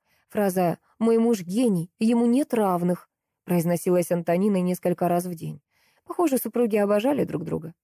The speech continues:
На одну из годовщин свадьбы ректор подарил жене запорожец. Антонина получила права и стала страстной автомобилисткой.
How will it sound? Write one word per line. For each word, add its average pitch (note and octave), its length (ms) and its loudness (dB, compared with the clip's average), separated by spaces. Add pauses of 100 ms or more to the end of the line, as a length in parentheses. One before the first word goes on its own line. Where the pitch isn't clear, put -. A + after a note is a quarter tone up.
(400)
На G#3 220 2
одну A#3 260 2
из G3 140 0
годовщин G3+ 500 0
свадьбы A#3+ 540 0
ректор F#3+ 360 0
подарил F#3+ 440 0
жене G3+ 440 0
запорожец. F3 920 -2 (400)
Антонина G3+ 500 0
получила F3+ 480 0
права E3 460 0
и - 20 0
стала E3 280 0
страстной E3 500 -6
автомобилисткой. F#3+ 840 -2